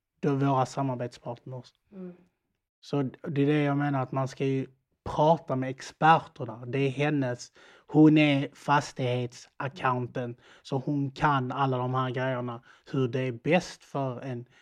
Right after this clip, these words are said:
Speaker 1: fa-, fastighetsinvesterare att strukturera sitt bolag.
Speaker 2: Mm.
Speaker 1: Så det är väl det, det, det jag kan tänka, att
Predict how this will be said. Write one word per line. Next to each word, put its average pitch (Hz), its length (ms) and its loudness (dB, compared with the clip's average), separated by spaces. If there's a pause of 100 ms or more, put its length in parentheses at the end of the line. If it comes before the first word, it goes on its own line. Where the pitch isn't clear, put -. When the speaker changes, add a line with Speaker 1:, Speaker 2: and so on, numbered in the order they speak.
(480)
Speaker 1:
fa-, 143 260 2
fastighetsinvesterare 127 1400 -2
att 127 100 -4
strukturera 147 500 0
sitt - 160 -8
bolag. 123 380 -6
Speaker 2:
Mm. 175 180 -14 (320)
Speaker 1:
Så 135 360 -6 (800)
det 170 140 6
är 202 120 10
väl 196 180 6
det, 202 320 8
det, 175 380 6 (440)
det 180 180 6
jag 185 240 4
kan 180 320 2
tänka, 175 520 2
att 139 340 -6